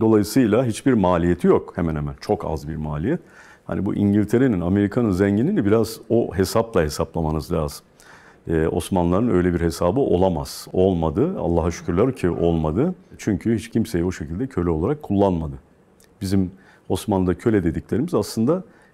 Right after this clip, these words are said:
ev hizmetlileridir. Yani evde aile ferdi gibi görülen, bir evlat gibi görülen, hatta evlendirilip ev verilerek kendi evine gönderilen, düğünü yapılan ve hayatı boyunca bir evlat gibi ilişki kopmayan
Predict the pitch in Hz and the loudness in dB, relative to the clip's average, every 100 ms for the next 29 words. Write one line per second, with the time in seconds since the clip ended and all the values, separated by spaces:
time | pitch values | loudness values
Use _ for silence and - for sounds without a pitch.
0 | _ - 123 117 85 - - _ _ - | _ 2 4 4 0 -10 -20 _ _ -2
1 | 92 80 85 - 82 80 76 76 - - | -2 0 -2 -4 -4 -4 -4 -10 -16 -20
2 | _ - 85 80 - 98 98 87 95 147 | _ -4 -2 -2 -2 2 4 4 0 0
3 | - 92 95 110 - 82 82 139 135 85 | 0 2 4 2 2 0 2 0 0 -2
4 | 85 80 87 151 165 _ _ _ _ _ | 0 0 0 -2 -8 _ _ _ _ _
5 | _ _ _ - 95 85 78 104 - 90 | _ _ _ -4 0 0 2 0 0 -4
6 | 76 78 73 87 85 156 151 160 120 135 | -4 -6 -2 0 0 0 0 2 2 2
7 | 180 - _ _ - 110 117 120 123 120 | -2 -16 _ _ 2 4 6 4 4 2
8 | 151 180 - 156 151 123 110 131 190 - | 2 0 2 2 4 4 4 2 0 -6
9 | - _ _ - 107 139 208 151 92 76 | -20 _ _ -2 2 4 6 4 4 -2
10 | - - - 92 85 82 78 113 139 - | -8 -10 0 2 2 2 0 -4 -6 -8
11 | 107 104 120 156 151 - 85 87 135 _ | 2 4 6 6 4 2 0 0 -4 _
12 | _ - 107 107 113 123 190 175 123 107 | _ -2 2 4 4 4 4 4 4 4
13 | 113 143 127 113 120 156 - 110 143 123 | 2 2 2 4 4 2 2 0 2 2
14 | 104 - 156 143 139 104 80 | 0 -2 0 0 0 0 0